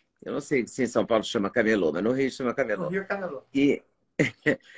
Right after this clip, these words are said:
Speaker 1: é, uns colares de linha, assim, uma coisa, uma bobagem, barata, mas muito bonita, assim, que faz, eu gosto muito de colar,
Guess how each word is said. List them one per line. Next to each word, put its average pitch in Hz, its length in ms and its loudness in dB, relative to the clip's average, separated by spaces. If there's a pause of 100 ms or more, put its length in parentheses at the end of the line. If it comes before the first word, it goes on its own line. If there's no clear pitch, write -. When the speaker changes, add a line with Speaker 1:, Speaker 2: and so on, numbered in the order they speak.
(220)
Speaker 1:
é, 135 400 6
uns 190 240 -2
colares 208 520 2
de 170 100 -4
linha, 170 440 -4
assim, 165 220 -10
uma 226 200 -4
coisa, 277 320 0
uma 220 220 -4
bobagem, 165 640 4
barata, 151 600 -2
mas 190 200 -14
muito 214 320 -16
bonita, 175 500 -8
assim, 123 220 -20
que - 140 -20
faz, 156 300 -4
eu 147 160 -2
gosto 156 320 -4
muito 151 140 -12
de 156 60 -20
colar, 160 440 -2